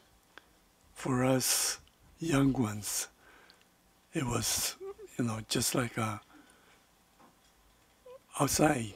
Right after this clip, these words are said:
going to school, and then after school, we come home and we, uh, play some kind, some kind of sports. So, so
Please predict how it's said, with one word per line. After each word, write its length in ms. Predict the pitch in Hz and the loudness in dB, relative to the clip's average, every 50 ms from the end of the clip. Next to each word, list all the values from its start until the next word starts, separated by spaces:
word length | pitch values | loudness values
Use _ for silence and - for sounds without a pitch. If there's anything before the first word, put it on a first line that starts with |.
| - - - | -14 -8 -4
going 200 | - 131 123 120 | 0 0 2 2
to 100 | 123 107 | 0 0
school, 640 | - - - - - 123 117 120 120 120 117 117 117 - - - - - - - - - - | -2 -2 -2 -2 -2 0 0 0 -2 -2 -2 -4 -6 -8 -14 -20 -20 -20 -20 -20 -20 -10 -6
and 140 | - 156 151 151 | -4 -2 0 0
then 100 | 147 139 | -2 -2
after 280 | 120 117 - - 123 | -2 -4 -4 -4 -2
school, 640 | 110 - - - - 131 123 120 120 120 117 113 - - - - - - - - - _ _ _ _ - | -2 -2 -2 -2 -2 -2 0 0 0 0 -2 -4 -6 -10 -16 -20 -20 -20 -20 -20 -20 _ _ _ _ -6
we 140 | 156 156 151 | -4 -4 -2
come 260 | - - 151 151 - | -2 -2 -4 -4 -4
home 440 | 101 107 113 120 117 117 113 113 113 | -4 -4 -2 0 0 0 0 0 0
and 260 | 107 104 101 101 101 98 - _ - - - - - - - - _ - | -2 -4 -6 -10 -12 -16 -20 _ -20 -20 -20 -20 -20 -20 -20 -18 _ -8
we, 340 | 147 120 117 113 113 110 110 107 | -6 -6 -6 -6 -6 -8 -8 -8
uh, 220 | 110 104 104 104 - _ _ - - - _ - - - | -10 -10 -12 -14 -18 _ _ -20 -20 -20 _ -20 -18 -6
play 220 | - 175 170 160 151 | -2 -2 0 0 -2
some 200 | - - - - - | -4 -6 -8 -8 -8
kind, 240 | - 123 123 117 | -4 -4 -2 -2
some 260 | - - - - 120 117 | 0 0 -2 -2 -2 -2
kind 220 | - 120 113 110 | -2 -2 -2 -2
of 100 | 107 104 | 0 0
sports. 640 | - - - - 131 120 113 110 - - - - - - - - - - - - - - - - - _ - - _ _ _ _ | 0 0 0 -2 -4 -4 -4 -4 -4 -6 -6 -6 -8 -12 -20 -20 -20 -20 -20 -20 -20 -20 -20 -20 -20 _ -20 -20 _ _ _ _
So, 540 | - - - - 160 143 139 139 123 131 - - | -12 -10 -6 -6 -4 -4 -4 -4 -4 -6 -8 -8
so 580 | - - - 151 127 117 110 107 104 101 104 | -8 -6 -4 -4 -4 -4 -4 -6 -8 -10 -12